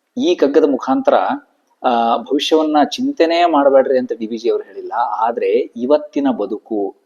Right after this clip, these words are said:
ಪ್ರಸ್ತುತದಲ್ಲಿ ನಿಂತು ಅಥವಾ ವರ್ತಮಾನ ಕಾಲದೊಳಗೆ ನಿಂತು ಬರೀ ಭವಿಷ್ಯತ್ತಿನ ಬಗ್ಗೆನೇ, ಮುಂದೇನಾಗ್ತದೋ, ಮತ್ತೇನಾಗ್ತದೋ, ಆ, ಅಂತಂದ್ ಹೇಳಿ ಚಿಂತೆ ಮಾಡ್ಬೇಡ್ರಿ. ಆ ಸಂದರ್ಭ ಬಂದಾಗ ಅದನ್ನ ನೋಡೋಣಂತ, ಆ ಸಂದರ್ಭ ಬಂದಾಗ ಅದ್ರ ಚಿಂತೆ ಮಾಡೋಣ.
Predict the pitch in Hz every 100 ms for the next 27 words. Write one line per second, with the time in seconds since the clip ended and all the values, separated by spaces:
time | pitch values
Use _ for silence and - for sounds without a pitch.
0 | _ - 127 - - 143 135 123 117 107
1 | 98 _ 104 101 - - 135 120 - -
2 | 143 139 139 127 113 113 113 113 113 120
3 | - 95 113 135 147 - 349 - - -
4 | 120 107 107 110 113 110 113 110 110 110
5 | - 113 110 113 110 107 - 117 117 113
6 | - 107 110 110 - - - _ 120 113
7 | 107 107 117 110 113 110 113 107 113 123
8 | 113 107 98 92 107 147 - 104 107 104
9 | - - 110 143 160 139 123 98 - 311
10 | 359 349 294 254 220 214 117 113 - _
11 | - 123 143 107 120 127 127 123 120 120
12 | 117 151 139 - - 120 107 110 101 98
13 | 92